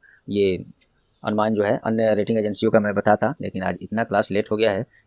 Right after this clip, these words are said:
इसके कारण कुछ क्वेश्चंस ही मैं ऑप्शन में लाया हूँ और ज़्यादा से ज़्यादा इधर फिर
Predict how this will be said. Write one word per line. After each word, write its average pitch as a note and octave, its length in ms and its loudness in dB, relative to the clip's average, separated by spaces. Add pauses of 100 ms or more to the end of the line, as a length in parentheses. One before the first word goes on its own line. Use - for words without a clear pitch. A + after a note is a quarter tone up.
इसके G#2+ 160 -4
कारण G2+ 280 4
कुछ G2+ 200 -4
क्वेश्चंस A2+ 420 -4
ही C#3 120 0
मैं G2+ 160 -2
ऑप्शन A2 240 -6
में G#2 240 -6
लाया G2 200 2
हूँ A2 180 -8 (260)
और F#2+ 100 0
ज़्यादा F#2+ 200 0
से G2+ 60 -4
ज़्यादा G2+ 180 2
इधर G#2 180 0
फिर A#2+ 240 -4